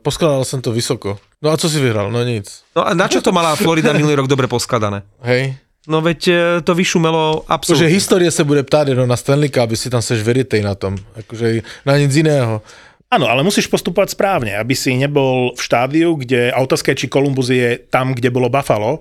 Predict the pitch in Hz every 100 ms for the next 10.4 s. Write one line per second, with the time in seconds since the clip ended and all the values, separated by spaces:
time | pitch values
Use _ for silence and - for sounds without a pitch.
0 | - _ 120 120 120 123 120 113 117 123
1 | 120 113 131 160 135 135 127 127 - 139
2 | 123 123 123 123 - 120 120 120 135 123
3 | 139 123 120 110 117 143 - 110 - 123
4 | 123 156 147 131 127 127 131 127 131 131
5 | 127 127 127 131 131 180 180 117 98 -
6 | - 123 127 110 131 170 - - 123 131
7 | 120 127 123 139 135 131 120 131 127 -
8 | - 120 123 123 123 113 123 120 123 123
9 | 127 117 127 123 113 139 139 123 127 131
10 | 143 107 85